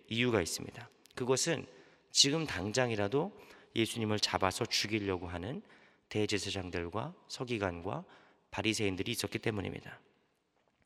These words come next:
그들은 예수님의 언행을 시-, 평소에도 심히 못마땅히 여겼습니다. 그들은 나사로가 다시 살아난 이 사건을 보고 나서 요한복음 십일 장 사십칠 절에서부터 대책회의를 엽니다.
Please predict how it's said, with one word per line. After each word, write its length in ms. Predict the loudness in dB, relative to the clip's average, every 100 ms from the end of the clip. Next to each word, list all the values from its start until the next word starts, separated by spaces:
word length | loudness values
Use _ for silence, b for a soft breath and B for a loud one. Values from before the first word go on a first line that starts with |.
| -12 B B B 2
그들은 320 | 6 8 8
예수님의 380 | 8 8 6 8
언행을 460 | 8 6 6 8
시-, 200 | 8 6
평소에도 400 | 4 2 4 4
심히 400 | 6 6 6 4
못마땅히 680 | 4 6 6 6 6 6 8
여겼습니다. 640 | 8 6 2 -4 -8 -10 -12 B B B 4
그들은 400 | 8 10 8 6 B B B
나사로가 580 | 6 6 6 6 8 6
다시 360 | 6 4 4
살아난 420 | 4 4 6 6
이 140 | 6 2
사건을 400 | 2 2 2 2
보고 240 | 2 4
나서 420 | 6 4 2 0 -4 B B B B B _ -14 4
요한복음 420 | 8 8 8 4
십일 300 | 8 8 6 6
장 200 | 6 6
사십칠 640 | 4 4 4 6 4 4
절에서부터 760 | 2 4 4 2 0 -2 -2 -2
대책회의를 680 | -2 2 2 2 0 2 2
엽니다. 420 | 0 -6 -12 -14